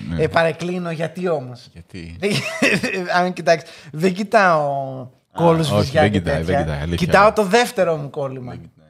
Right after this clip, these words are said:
Speaker 2: Το έχω αναφέρει αυτό;
Speaker 1: Δεν ξέρω, δεν θέλω, δεν ξέρω αν θέλω να ξέρω.
Speaker 2: <laughs> Λοιπόν, αυτό δεν με ενοχλεί.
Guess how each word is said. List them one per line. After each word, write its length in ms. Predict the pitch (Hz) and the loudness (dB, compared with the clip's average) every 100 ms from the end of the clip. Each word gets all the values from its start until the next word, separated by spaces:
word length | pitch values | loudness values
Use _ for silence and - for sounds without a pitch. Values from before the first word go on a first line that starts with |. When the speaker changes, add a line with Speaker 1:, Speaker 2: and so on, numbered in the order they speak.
| _ | _
Speaker 2:
Το 80 | - | -10
έχω 140 | 151 160 | -4 -2
αναφέρει 420 | 151 151 160 165 | -2 -4 -4 -4
αυτό; 260 | 156 185 | -6 -6
Speaker 1:
Δεν 140 | 165 92 | -6 -6
ξέρω, 380 | - 69 67 78 | -8 -10 -8 -4
δεν 120 | 92 | -2
θέλω, 320 | 95 80 87 113 | -2 0 -2 0
δεν 140 | 120 | 0
ξέρω 260 | 123 127 127 | 4 4 4
αν 60 | |
θέλω 300 | - 123 104 | 4 4 6
να 140 | 90 85 | 2 0
ξέρω. 300 | 262 269 - 233 202 - | 4 4 4 0 0 -4
Speaker 2:
<laughs> 300 | - - - | -10 -18 -16
Λοιπόν, 280 | 156 151 135 - _ _ _ _ _ _ _ - _ _ _ | -6 -4 -4 -8 _ _ _ _ _ _ _ -20 _ _ _
αυτό 320 | - 151 - 208 | -4 -4 2 4
δεν 140 | 247 | 4
με 60 | 226 | 2
ενοχλεί. 600 | 160 - 131 131 175 | -2 -6 -12 -12 -14